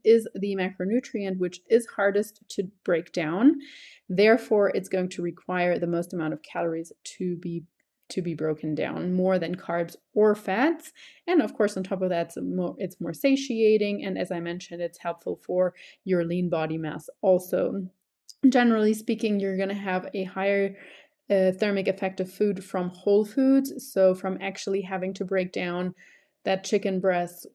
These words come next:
or that steak, as opposed to just a protein shake. But even a protein shake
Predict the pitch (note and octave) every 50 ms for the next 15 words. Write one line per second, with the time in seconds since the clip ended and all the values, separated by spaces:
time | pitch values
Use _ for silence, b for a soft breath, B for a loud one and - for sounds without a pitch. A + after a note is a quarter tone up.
0 | _ - - F#3+ F#3+ F#3+ F#3 F#3 F3+ F3 F3 - - - - F#3 F3+ F3+ F3 F3
1 | F3 - - G#3 G3 F3 F3+ F#3 - - - G3+ F#3+ G3 F#3+ - - - - F#3+
2 | F#3+ F#3 - G3 F#3+ F#3 F#3 - - - F#3 F3+ - - - G#3 G#3 G#3 - -
3 | C#4+ C#4 D4 C#4 C#4+ D#4 C#4+ D4 C#4+ D4 G#3+ G3 G3 G#3 A3 G#3 G#3 G3 F#3 F3+
4 | - - G3+ G3 G3 - G3+ F#3+ F#3 - F#3+ F3 F3 -